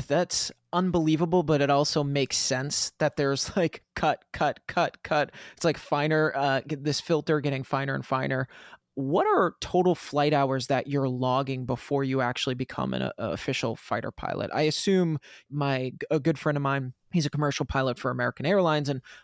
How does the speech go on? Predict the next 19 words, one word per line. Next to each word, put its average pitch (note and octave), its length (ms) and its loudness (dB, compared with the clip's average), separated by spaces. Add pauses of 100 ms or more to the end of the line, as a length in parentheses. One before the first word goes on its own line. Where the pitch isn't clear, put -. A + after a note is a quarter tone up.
obviously C#3+ 340 2
they C3 100 2
have B2+ 140 2
to A#2+ 100 -2
log A#2+ 320 0
so, B2 360 -2
so - 160 -2
many A#2+ 240 -4
hours. A2+ 460 -2
What D#3+ 120 0
is D3+ 80 0
it D#3+ 140 2
for, C3+ 240 0
for B2+ 160 -4
you B2 160 -2
guys? B2 240 0
I C3 80 2
assume C#3+ 320 0
it's - 260 -4